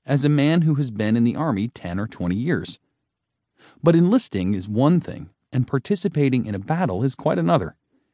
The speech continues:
Young converts are like those who just enlisted. It's foolish for any man to attempt to fight in his own strength.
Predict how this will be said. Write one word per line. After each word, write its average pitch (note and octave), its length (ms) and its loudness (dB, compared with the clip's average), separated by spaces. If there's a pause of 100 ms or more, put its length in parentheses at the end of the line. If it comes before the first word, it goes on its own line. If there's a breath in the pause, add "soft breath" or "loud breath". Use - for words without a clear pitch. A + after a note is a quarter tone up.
(600 soft breath)
Young G3 280 6
converts A#2+ 600 0
are G#2 100 -2
like G#2+ 300 -2
those G2 300 -2
who G#2+ 100 -4
just G2+ 320 -6
enlisted. F#2+ 500 -4 (1080)
It's E3 160 2
foolish G#3+ 440 2
for - 180 -2
any F3 200 4
man A2+ 280 2
to - 120 -8
attempt G2 480 -2
to A#2 100 -6
fight B2 420 -2
in G2+ 120 -4
his G#2 160 -2
own F2+ 160 0
strength. - 500 -6